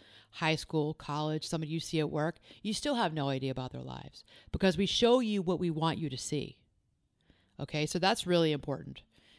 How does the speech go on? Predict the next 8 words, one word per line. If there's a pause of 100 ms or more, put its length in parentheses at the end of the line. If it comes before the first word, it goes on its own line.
(160)
And
that
really
is
leading
to
people
feeling